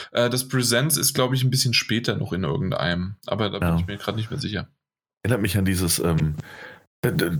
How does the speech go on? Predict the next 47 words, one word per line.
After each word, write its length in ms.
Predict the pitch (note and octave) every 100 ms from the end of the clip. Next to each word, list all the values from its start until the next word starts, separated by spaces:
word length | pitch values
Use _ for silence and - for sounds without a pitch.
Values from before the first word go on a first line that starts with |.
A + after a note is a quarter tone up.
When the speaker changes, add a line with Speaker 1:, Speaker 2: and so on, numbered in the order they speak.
| -
Speaker 2:
Donald 340 | F#2 F2+ E2
Duck 240 | - -
Spiel. 680 | - - - D#2+ D#2+ D2+ D#2+
Ich 80 | D#2+
glaub, 160 | - D#2+
es 100 | -
gab's 160 | F2
auch 80 | D#2+
für 160 | - E2
den 80 | D2+
S 180 | F2
N 100 | A#2
E 80 | A#2
S. 180 | A2 - - - - - -
Äh, 140 | F2
Maui 340 | E2 E2 G#2 F#2
Mallet 400 | D#2+ E2+ C3 -
hieß 240 | - -
das, 320 | - C#3 C3+ - _ _ _ -
wo 60 |
du 80 | -
irgendwie 200 | F#2 F2
so 100 | E2+
ein 20 |
Geheimagent 800 | E2 F2+ F2+ B2+ A#2 - B2 C3 - _ -
bist. 380 | B2+ C3 - - - -
Und 140 | - F#2+
da 120 | G2
war's 160 | A#2+ -
dann 120 | A2
irgendwie 220 | G2 G2
auch 160 | F2+ E2+
so, 140 | F#2
dass 160 | E2+ -
da 100 | E2
drauf 340 | - E2+ G#2
stand, 320 | - A2 G#2 - - - - - _ F#2+ -
war 340 | E2+ F#2+ F#2+
für 120 | B2
mich 120 | C3 A#2+
immer 140 | G#2+
das 100 | F2
Donald 320 | - E2+ D2+
Duck 140 | - -
Spiel 300 | - D2 C#2+
natürlich. 480 | C#2 D#2 D2+ G#2+ - - - -
Und 160 | G2